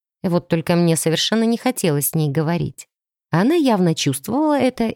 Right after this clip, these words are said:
и по большей части молчала. Потом хозяин замка пригласил Хана в кабинет для какого-то важного разговора. Они ушли, а я осталась. В очень странной компании двух женщин, ни с одной из которых не имела ни малейшего желания общаться.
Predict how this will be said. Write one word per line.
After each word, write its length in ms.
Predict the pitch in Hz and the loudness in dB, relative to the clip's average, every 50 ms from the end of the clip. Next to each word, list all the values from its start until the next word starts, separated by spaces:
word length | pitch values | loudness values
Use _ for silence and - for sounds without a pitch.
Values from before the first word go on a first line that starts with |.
| - _ | -10 _
и 100 | - 233 | -6 -6
по 160 | - - 214 196 | -2 0 0 0
большей 300 | 180 175 170 - 190 180 | 2 0 0 0 -4 -4
части 360 | - - - - - - 233 | -2 -2 -2 -2 -2 -2 0
молчала. 680 | 208 190 190 180 170 - - - 143 143 127 - - - _ _ _ _ _ _ _ _ _ _ _ | 2 2 2 0 0 -2 -4 -4 -4 -4 -6 -8 -10 -14 _ _ _ _ _ _ _ _ _ _ _
Потом 440 | _ - 151 - - 330 359 349 302 | _ -4 -4 0 0 2 2 2 0
хозяин 420 | - - 180 170 170 240 277 233 170 | 0 0 0 2 2 2 2 2 2
замка 360 | 139 175 202 247 - - 262 | 2 0 0 0 -2 -4 -2
пригласил 520 | - 185 165 165 165 156 - - 170 160 | -2 0 0 2 0 0 0 0 0 -2
Хана 300 | 147 - - 147 139 147 | -2 0 -2 0 0 -2
в 80 | - - | -4 -4
кабинет 480 | - 147 147 156 185 240 302 311 - - | -4 -2 0 0 0 0 -2 -2 -6 -8
для 240 | - 247 262 294 302 | -6 -4 -2 -2 -2
какого-то 520 | - 262 226 - 233 220 233 - 196 185 | -2 -4 -4 -4 -2 -4 -2 0 0 0
важного 440 | 151 147 165 196 220 - 202 180 185 | 2 2 2 2 2 0 -2 -2 0
разговора. 640 | 170 160 - - 175 160 143 147 139 147 - 131 135 - _ _ _ _ _ _ _ _ _ _ - | -2 -4 -4 -2 -4 -2 -2 -2 -4 -4 -6 -8 -10 -14 _ _ _ _ _ _ _ _ _ _ 0
Они 220 | 156 156 156 151 | 2 4 4 4
ушли, 520 | 147 - - - - 254 302 339 349 320 - _ | 4 2 0 0 2 2 4 4 2 0 -2 _
а 80 | _ 262 | _ 0
я 300 | 262 226 180 202 208 226 | 0 2 2 0 0 0
осталась. 720 | 214 - - - - 143 127 - - 131 - - - - _ _ _ _ _ _ _ _ _ | -2 -4 -4 -2 -2 -2 -2 -4 -6 -8 -8 -8 -10 -12 _ _ _ _ _ _ _ _ _
В 140 | - 160 165 | -4 0 0
очень 300 | 185 180 - - 180 175 | 0 0 0 -2 -2 -2
странной 420 | - - - - 202 233 247 226 | -2 -2 0 0 2 2 2 0
компании 520 | 196 - 170 165 165 - 226 247 240 214 180 | 0 0 -2 -2 0 0 0 2 2 2 0
двух 280 | 156 151 190 226 220 | 0 0 0 0 0
женщин, 560 | 208 214 240 233 175 156 143 - - 139 - - _ _ _ _ | 0 0 2 2 2 2 0 -2 -4 -6 -8 -8 _ _ _ _
ни 140 | 196 202 190 | 2 2 2
с 100 | - - | 4 2
одной 220 | 180 175 165 156 | 2 2 2 2
из 80 | 151 - | 0 0
которых 460 | - - - - 285 285 262 - - | -4 -6 -4 -2 -2 -2 -2 -2 0
не 140 | 175 165 156 | 0 2 2
имела 220 | 156 175 190 180 | 2 2 2 2
ни 160 | 170 170 175 | 2 2 4
малейшего 520 | 185 196 202 202 175 147 - - - 123 147 | 4 2 2 2 2 0 -2 -4 -4 -4 -2
желания 440 | 131 151 147 160 156 160 160 160 165 | -2 0 0 2 2 2 2 2 0
общаться. 580 | - - - - - - - - - - - | 0 -2 -4 -4 -4 -6 -6 -8 -10 -10 -12